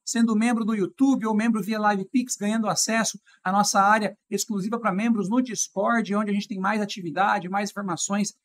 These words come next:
algumas informações privilegiadas pra galera ali, ou então utilizando nossos links de afiliados,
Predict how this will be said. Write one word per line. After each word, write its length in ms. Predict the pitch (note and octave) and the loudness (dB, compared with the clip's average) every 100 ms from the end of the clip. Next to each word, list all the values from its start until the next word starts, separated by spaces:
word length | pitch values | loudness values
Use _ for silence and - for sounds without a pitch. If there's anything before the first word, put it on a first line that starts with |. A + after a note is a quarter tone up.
| _ - | _ -4
algumas 320 | F3+ G3+ G#3 | -2 0 -2
informações 460 | G#3 F3+ - G#3 | -2 -4 -2 -4
privilegiadas 760 | - G3+ G3+ G3 E3 G3+ G3+ F#3+ | -6 -4 0 0 0 0 0 -4
pra 180 | G3+ G3 | -4 -2
galera 440 | E3+ F3+ G3+ E3+ | -2 0 -2 -2
ali, 280 | D#3+ G#3+ A3 - | -4 -4 -6 -6
ou 200 | - C#4+ | 0 2
então 420 | A#3 C4 C4 A3+ - _ | 2 0 0 -2 -6 _
utilizando 460 | _ B3+ A3+ A#3 A3+ | _ -4 0 2 2
nossos 320 | A3 - F3+ | 0 -4 -2
links 240 | A3 B3+ G3+ | 0 0 -2
de 80 | |
afiliados, 720 | G3+ A3 E3 F#3 G#3 G3+ - | -8 -8 -4 0 0 0 -4